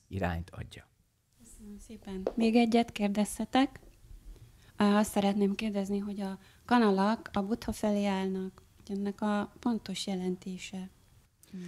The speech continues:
Speaker 1: Ez abból a versből van, hogy a vadludak nyugat felé szállnak. A második sora az, hogy a kanalak a Buddha felé állnak. Mind a kettő költői értékű,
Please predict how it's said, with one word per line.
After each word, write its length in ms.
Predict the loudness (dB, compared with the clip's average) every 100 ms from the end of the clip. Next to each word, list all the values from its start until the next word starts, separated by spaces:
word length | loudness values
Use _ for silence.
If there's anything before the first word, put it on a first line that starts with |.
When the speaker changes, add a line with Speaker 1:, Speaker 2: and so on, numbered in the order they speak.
| -16 -20 -20 -2
Speaker 1:
Ez 300 | 6 6 6 4
abból 300 | 4 8 8
a 80 | 10
versből 480 | 8 8 6 6
van, 340 | 8 8 6 2
hogy 180 | 0 2
a 80 |
vadludak 600 | 6 6 6 6 6 4
nyugat 340 | 4 4 4 2
felé 300 | 0 2 2
szállnak. 600 | 0 -2 -2 -8 -14 -20 _ _ _ _ _ _ -8
A 80 | 2
második 480 | 4 4 2 -2 -2
sora 260 | -2 -2
az, 300 | 2 2 2
hogy 120 | 2
a 100 | 0
kanalak 540 | 2 4 6 6 4 -4
a 100 | 0
Buddha 300 | 2 2 -2
felé 320 | -2 0 0 -2
állnak. 480 | -6 -8 -10 -14 -16 -16 -14 -14 -14 -14 -14 -14 -12 -12 -14 -16 -16 -16 -16 -16 -18 -20 -20 -20 -20 -20 -20 -20 -20 0
Mind 200 | 8 12
a 80 | 12
kettő 320 | 12 10 6
költői 480 | 10 10 12 8 10
értékű, 760 | 12 10 8 6 6 4 4